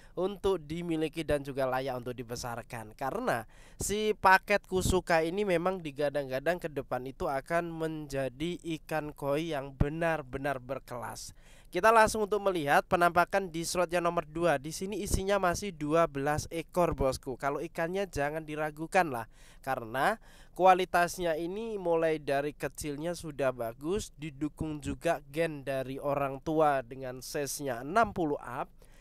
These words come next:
Jadi secara otomatis ikan koi ini memang benar-benar berkualitas. Ini layak lah untuk Anda miliki dan bisa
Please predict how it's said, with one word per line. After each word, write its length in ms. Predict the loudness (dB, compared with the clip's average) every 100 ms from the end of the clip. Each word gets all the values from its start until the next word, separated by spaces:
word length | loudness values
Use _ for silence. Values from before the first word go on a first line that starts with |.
| -20 -6
Jadi 320 | -2 -2 0
secara 320 | 0 4 6
otomatis 800 | 6 6 4 4 2 -2 -4 -6
ikan 400 | -6 0 0 0
koi 320 | -4 -2 -2
ini 160 | -2 -2
memang 480 | -2 -2 -2 -4 -6
benar-benar 1040 | -6 -2 0 0 -4 -10 -2 2 2 -2 -14 -20 -8
berkualitas. 1120 | 0 0 0 -2 2 2 0 -2 -2 0 -2
Ini 160 | -4
layak 480 | 0 2 4 2 0
lah 160 | -4 -4 -4
untuk 320 | -4 -2 -2
Anda 240 | 0 -2
miliki 480 | -2 -4 -6 -4 -2
dan 400 | 2 2 2 -2
bisa 720 | -4 -2 -2 0 2 2 0